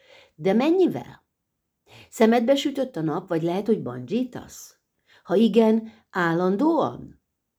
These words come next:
Aznap fújhatott a szél, mert a fürtjeid szanaszét röpködnek.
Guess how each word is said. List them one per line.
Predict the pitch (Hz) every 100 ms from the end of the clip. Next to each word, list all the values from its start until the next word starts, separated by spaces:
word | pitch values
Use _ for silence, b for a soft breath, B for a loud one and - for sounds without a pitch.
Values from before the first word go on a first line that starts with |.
| _ b b b
Aznap | 240 247 269
fújhatott | 277 330 233 185 180 180
a | 185
szél, | 254 214
mert | 165 147 143
a |
fürtjeid | 160 269 269 262 262
szanaszét | 254 330 208 135 - - -
röpködnek. | - - 113 - 131 - _